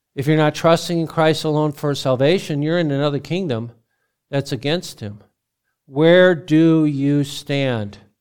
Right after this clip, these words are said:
Are you trusting in Christ alone for salvation? Is he your only hope? Are you resting in Christ? John seventeen three says, "We have eternal life now."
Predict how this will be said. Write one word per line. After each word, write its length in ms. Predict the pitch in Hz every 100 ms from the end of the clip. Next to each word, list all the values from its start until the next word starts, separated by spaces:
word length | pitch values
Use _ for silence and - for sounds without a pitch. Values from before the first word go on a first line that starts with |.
| _ _ _ _ _ _ _ _ _ _ _ _
Are 100 | 127
you 120 | 127 123
trusting 640 | - 151 151 - 160 151
in 120 | 139
Christ 560 | - 139 135 127 - 131
alone 340 | 120 123 123
for 160 | - 117
salvation? 600 | - 110 110 107 113 107
Is 220 | 107 -
he 540 | - 170 160 131 113 - _ _ _
your 200 | 131 127
only 400 | 135 135 135 135
hope? 540 | 117 - 123 98 - _ _ _ _ _ _ _ _ _ _
Are 100 | 123
you 160 | 120 120
resting 560 | 139 147 - - 143
in 140 | 135 123
Christ? 640 | - 127 107 113 - - _ _ _ _ _ _ _ _ _ _ _ _
John 400 | - 170 185 190
seventeen 640 | 180 - 190 185 170 185 165
three 420 | 165 170 180 196
says, 380 | - 170 170 151
"We 120 | 165
have 180 | 165 170
eternal 400 | 165 - 170 160
life 320 | 156 147 151
now." 400 | 160 151 117